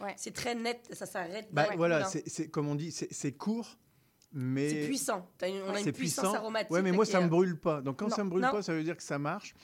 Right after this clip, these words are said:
Speaker 3: Et
Speaker 2: Ça,
Speaker 3: là,
Speaker 2: je sais
Speaker 3: Fanny,
Speaker 2: quoi faire. Ouais,
Speaker 3: vous
Speaker 2: je
Speaker 3: a,
Speaker 2: sais.
Speaker 3: il vous reste trois minutes pour faire quelque chose avant la
Speaker 2: Ouais.
Speaker 3: pause
Speaker 2: Ouais,
Speaker 3: avec
Speaker 2: je le sais.
Speaker 3: le... Alors, on l'appelle, euh, Busker ?
Speaker 1: Oui,
Speaker 3: On dit, c'est
Speaker 1: Busker,
Speaker 3: ça ?
Speaker 1: the Busker.
Speaker 3: C'est ça.
Speaker 1: Vous savez ce que c'est un busker ?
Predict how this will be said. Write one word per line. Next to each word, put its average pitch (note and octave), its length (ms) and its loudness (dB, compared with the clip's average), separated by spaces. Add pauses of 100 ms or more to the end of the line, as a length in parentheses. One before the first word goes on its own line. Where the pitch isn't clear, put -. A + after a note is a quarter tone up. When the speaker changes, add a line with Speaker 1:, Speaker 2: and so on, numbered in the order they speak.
(320)
Speaker 3:
Et D#3+ 180 6
Speaker 2:
Ça, D#3 140 -2
Speaker 3:
là, F#3+ 240 6
Speaker 2:
je E3 60 -4
sais G3 100 -6
Speaker 3:
Fanny, F#3+ 460 4
Speaker 2:
quoi D#3 100 -6
faire. B2+ 80 -4
Ouais, F#3+ 60 2
Speaker 3:
vous F3+ 40 -2
Speaker 2:
je F3+ 80 2
Speaker 3:
a, F#3 80 4
Speaker 2:
sais. F3 100 0
Speaker 3:
il D#3+ 60 2
vous F#3 140 0
reste E3+ 200 0
trois G#3+ 220 2
minutes G3+ 340 -2
pour D#3+ 140 -4
faire E3 180 -4
quelque F#3 300 -2
chose F3+ 400 -4
avant C#3+ 180 0
la C#3+ 100 2
Speaker 2:
Ouais. C3 80 -6
Speaker 3:
pause E3+ 340 -2 (300)
Speaker 2:
Ouais, D#3+ 40 -4
Speaker 3:
avec F#3+ 340 2
Speaker 2:
je F3+ 100 -10
le E3+ 60 -6
sais. - 280 -12 (240)
Speaker 3:
le... D#3 280 4
Alors, C#3+ 200 0
on D#3 80 2
l'appelle, F3 360 4
euh, D3+ 320 2
Busker ? F3 520 0 (320)
Speaker 1:
Oui, D4+ 320 -2
Speaker 3:
On D#3+ 80 -4
dit, D#3+ 140 0
c'est D#3 60 0 (120)
Speaker 1:
Busker, F#3 280 2
Speaker 3:
ça ? A3+ 80 0
Speaker 1:
the G#3 40 -4
Busker. G#3 420 -2
Speaker 3:
C'est D3+ 80 -10
ça. C3 140 -10 (600)
Speaker 1:
Vous B3 120 -6
savez D4+ 240 -2
ce - 40 -10
que B3 120 -6
c'est B3 140 -4
un G3+ 100 -2
busker ? F3 340 -6